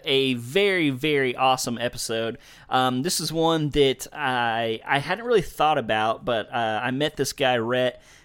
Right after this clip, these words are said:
at the, uh, One Nation Expo a few weeks ago,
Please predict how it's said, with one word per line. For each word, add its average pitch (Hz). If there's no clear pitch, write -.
at 120
the, 117
uh, 113
One 143
Nation 143
Expo 131
a 120
few 123
weeks 123
ago, 120